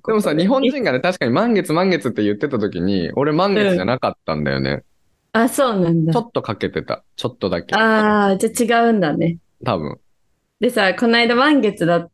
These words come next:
Speaker 2: たんだよ。で、なんかどうやらよくわかんないんだけど、そのビーチヨガの先生が、なんか満月は感謝をする日ですみたい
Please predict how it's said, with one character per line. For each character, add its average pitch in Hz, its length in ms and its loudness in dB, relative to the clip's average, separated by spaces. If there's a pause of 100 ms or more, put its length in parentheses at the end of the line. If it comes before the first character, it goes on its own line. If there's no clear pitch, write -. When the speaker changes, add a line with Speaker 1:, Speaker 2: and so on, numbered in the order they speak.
Speaker 2:
た 147 120 0
ん 139 80 2
だ - 120 0
よ。 - 280 0
で、 208 140 2
な 226 140 4
ん 220 40 0
か 190 100 0
ど 285 180 2
う 320 60 4
や 240 100 2
ら 185 80 2
よ 233 140 4
く - 120 -4
わ 175 140 2
か 226 120 0
ん 226 80 2
な 196 60 4
い 185 60 4
ん 170 40 4
だ 165 80 0
け 165 140 -2
ど、 226 240 2
そ 185 120 -2
の 175 140 2
ビ 254 220 2
ー - 20 -10
チ - 100 -2
ヨ 285 120 4
ガ 214 120 2
の 180 140 2
先 185 260 2
生 170 280 0
が、 185 380 0 (260)
な 202 120 2
ん 196 40 -2
か 190 100 0
満 330 220 4
月 220 260 0
は 165 120 2
感 403 260 0
謝 202 180 2
を 180 40 0
す 170 140 -2
る 160 80 0
日 170 120 -2
で - 140 -2
す - 140 -6
み - 140 -2
た - 120 -16
い - 20 -16